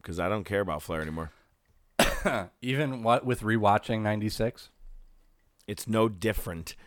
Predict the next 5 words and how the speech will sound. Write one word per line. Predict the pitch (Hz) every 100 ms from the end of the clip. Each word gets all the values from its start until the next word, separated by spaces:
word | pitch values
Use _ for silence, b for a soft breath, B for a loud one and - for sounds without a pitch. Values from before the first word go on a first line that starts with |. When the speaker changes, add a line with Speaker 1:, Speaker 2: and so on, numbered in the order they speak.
| b
Speaker 1:
than | 110 101
him | 90 101 101
showing | - 107 101 101
up | 95 92 _ b b b _ -
in | 101 92 92